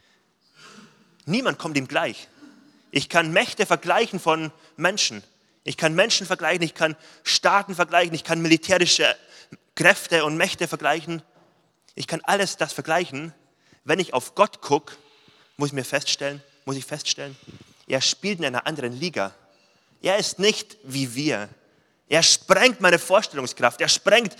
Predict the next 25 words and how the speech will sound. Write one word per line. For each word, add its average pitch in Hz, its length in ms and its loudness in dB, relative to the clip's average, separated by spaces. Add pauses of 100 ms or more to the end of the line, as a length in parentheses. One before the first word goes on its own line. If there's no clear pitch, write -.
(200)
das, 190 240 6
was 175 140 0
ich 165 260 -6 (140)
verstehen 180 500 0
kann. 104 260 -10 (1200)
Er 180 180 4
ist - 260 -2 (320)
nicht 165 560 -6
etwas, 143 600 -4
was 131 180 -8
ich 135 100 -14
begreifen 139 420 -6
könnte. 139 440 -6 (1120)
Er 151 180 -4
ist - 180 -8
der 98 80 -12
Schöpfer. - 500 -10 (500)
Ich - 180 -8
bin 104 120 -10
das 95 160 -12
Geschöpf. - 480 -10 (1400)
Er 175 220 2
ist - 300 -4
der - 160 -4
Töpfer. 101 600 -4